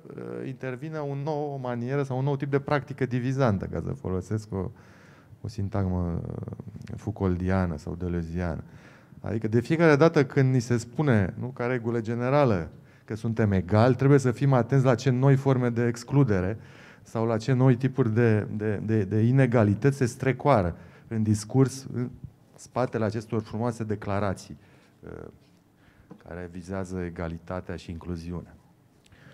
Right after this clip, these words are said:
Uh, iar problema gustului, cu siguranță că nu e nici ea scutită de asemenea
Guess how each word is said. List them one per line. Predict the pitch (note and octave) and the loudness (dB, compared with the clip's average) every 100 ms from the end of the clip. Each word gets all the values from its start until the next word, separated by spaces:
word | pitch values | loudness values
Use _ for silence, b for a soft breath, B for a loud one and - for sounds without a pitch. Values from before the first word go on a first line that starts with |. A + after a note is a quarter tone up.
| B B B B _ | B B B B _
Uh, | F2+ F2 E2+ | -8 -4 -2
iar | G2+ G2+ | -2 -4
problema | - C3 C#3 A#2 | -6 -6 -4 -4
gustului, | C3 C#3+ C#3 C3 | -6 -6 -4 -4
cu | C3 | -6
siguranță | B2 A2+ A2+ C#3 C3+ B2+ | -8 -6 -4 -4 -4 -6
că | A#2+ | -4
nu | A#2 B2 | -2 0
e | |
nici | A#2 B2 | 0 -2
ea | B2+ A2 | -2 -4
scutită | A2 G#2 A2 G#2+ | -4 -6 -4 -4
de | E2 | -4
asemenea | E2 E2 F2 F2+ F2 E2+ E2 E2 D#2 D#2 | -4 -4 -6 -4 -4 -2 -2 -4 -4 -6